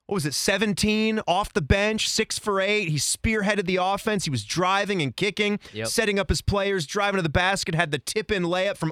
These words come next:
Speaker 1: under the backboard. He had the slam dunk at the end. And he had the head nod going. He kinda had that, "Oh, like, you can't," he got his confidence back, which I thought was huge for this team.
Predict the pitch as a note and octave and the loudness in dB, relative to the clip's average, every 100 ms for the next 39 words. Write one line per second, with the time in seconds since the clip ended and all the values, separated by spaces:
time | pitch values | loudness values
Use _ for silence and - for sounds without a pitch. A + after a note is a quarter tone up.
0 | - G3+ G#3+ G#3+ E3 B2+ - F#3 G#3 - | -2 -2 0 0 -2 -2 0 0 0 -2
1 | A3+ A#3 A3+ - - - F#3+ F3+ D3 C3 | -2 -2 -4 -6 -10 -2 0 0 -2 -2
2 | - G#3 G3+ F3+ A#2+ G#3 A#3+ G3+ F3+ F3 | -2 0 2 2 2 2 2 0 0 2
3 | G3+ A#3 C4 - - _ _ - E3+ F3 | 2 0 0 -4 -12 _ _ -2 0 2
4 | F3 F3 D#3+ - - C4+ C4 B3+ F#3 E3+ | 2 0 -2 -6 0 2 2 2 2 2
5 | F#3 C#4 C#4+ C4+ C4+ C4+ A3+ B3+ C4 C4+ | 2 2 2 0 2 0 0 0 2 0
6 | C4+ C4 - - _ - B3+ C4 B3 G#3+ | -2 -4 -10 -20 _ -4 0 2 4 4
7 | G3+ A3+ A3 A3 F#3+ D#3+ B2+ D#3+ D#3 C3+ | 4 2 2 2 2 2 2 2 2 2
8 | B2+ C#3+ D3+ - F3+ D3+ G3+ F#3 A#3 A3+ | 0 -2 -2 2 2 2 0 2 2 2
9 | F3 - - D4+ C#4 G#3 - F3 E3 F3 | -2 -2 0 0 0 -2 0 2 0 0
10 | F#3+ G3 G3+ E3+ D3 - B3+ G3+ G#3 D#3+ | -2 0 0 0 -2 -2 -2 -2 -4 -4
11 | - G#3+ A#3+ G3 | -2 -2 0 0